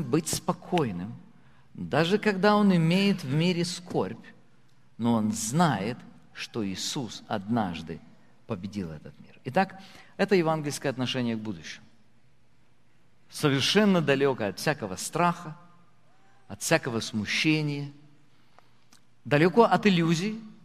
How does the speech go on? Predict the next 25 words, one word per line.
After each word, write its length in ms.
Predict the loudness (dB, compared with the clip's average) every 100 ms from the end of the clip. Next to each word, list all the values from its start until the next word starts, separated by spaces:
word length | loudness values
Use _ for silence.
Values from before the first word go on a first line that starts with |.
| -20 -2
Оно 200 | 2 4
не 120 | 4
строит 400 | 4 6 8 8
иллюзии, 540 | 4 2 2 0 -2 -2
что 180 | -2
мы 160 | 0 0
живем 300 | 0 0 0
в 20 |
христианском 580 | -2 -2 0 0 -2 -4
обществе 460 | -4 -6 -2 2 2
или 140 | 4
жили 340 | 2 2 0
когда-либо. 560 | 0 -2 -4 -6 -8 -14 -20 -20 -20 -20 -20 -20 -8
Как 180 | -6 0
мы 140 | 4
уже 180 | 4 6
увидели 520 | 6 6 4 4 4
из 120 | 2 0
истории, 380 | -2 0 0
не 180 | 2 0
жили. 480 | 0 -2 -6 -8 -18 -20 -20 -6
Христианского 500 | -4 -2 -2 -2 -4
общества 380 | -4 -6 -10 -8
не 180 | -8 -8
было. 200 | -12